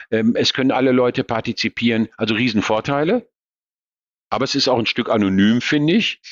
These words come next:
Also so, so als Beispiel, und wenn du mit acht Leuten da sitzt,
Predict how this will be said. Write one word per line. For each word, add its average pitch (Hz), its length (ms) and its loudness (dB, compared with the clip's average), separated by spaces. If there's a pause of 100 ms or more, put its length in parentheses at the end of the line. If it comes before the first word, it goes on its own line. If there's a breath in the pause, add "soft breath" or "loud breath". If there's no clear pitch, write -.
(120 loud breath)
Also 120 280 0
so, 139 220 2
so 139 260 0
als - 220 -2
Beispiel, 127 480 0
und 92 100 -2
wenn 107 120 0
du 113 100 0
mit 110 160 0
acht 107 160 -4
Leuten 123 280 0
da 107 140 0
sitzt, 139 400 -6